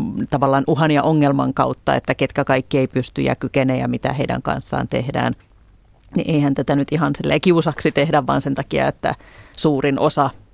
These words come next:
haluaa sen tyylistä palvelua, koska tottunut yksityisten toimijoiden kanssa asioimaan verkossa.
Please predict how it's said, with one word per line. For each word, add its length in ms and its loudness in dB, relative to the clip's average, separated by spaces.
haluaa 500 2
sen 180 -4
tyylistä 320 -2
palvelua, 440 0
koska 220 -2
tottunut 360 0
yksityisten 540 -6
toimijoiden 420 0
kanssa 280 -10
asioimaan 540 -2
verkossa. 460 -4